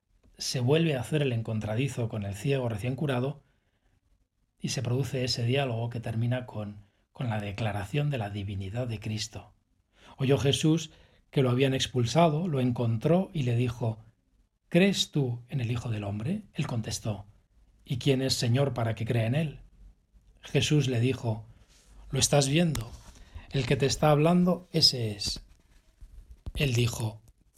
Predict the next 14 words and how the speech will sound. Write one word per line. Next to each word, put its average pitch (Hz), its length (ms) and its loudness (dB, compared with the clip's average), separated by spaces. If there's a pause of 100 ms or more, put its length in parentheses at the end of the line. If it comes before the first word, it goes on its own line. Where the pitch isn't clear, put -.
(160)
"Creo, 131 340 6
Señor", 104 440 -2 (800)
y 147 80 -2
se 127 160 -2
postró 131 600 -2
ante 107 420 -2
él. - 160 -10 (720)
Ahora 135 240 4
ya 139 160 4
la 127 120 2
curación 139 640 0
se - 160 -2
ha 120 60 -2
completado. 104 640 -4